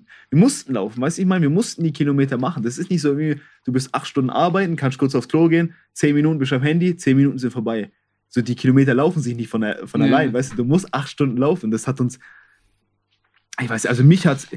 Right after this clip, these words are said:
Speaker 1: die ersten Tage hat mir, haben mich gebrochen, dann hab ich, ne, ja, Naim, wie machst du das eigentlich im Kopf? Er hat mir einfach gesagt, denk einfach an gar nichts, denk an gar
Speaker 2: <laughs>
Speaker 1: nichts.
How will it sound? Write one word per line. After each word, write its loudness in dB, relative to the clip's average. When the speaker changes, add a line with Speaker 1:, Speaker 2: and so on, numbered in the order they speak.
Speaker 1:
die 2
ersten 0
Tage 2
hat -2
mir, -2
haben 2
mich 0
gebrochen, -4
dann 0
hab -2
ich, -18
ne, 0
ja, 0
Naim, 2
wie 4
machst 0
du 2
das 0
eigentlich 2
im 0
Kopf? -4
Er 0
hat 0
mir 2
einfach 0
gesagt, -6
denk 0
einfach -2
an -4
gar -4
nichts, -12
denk 2
an 0
gar 0
Speaker 2:
<laughs> -
Speaker 1:
nichts. -8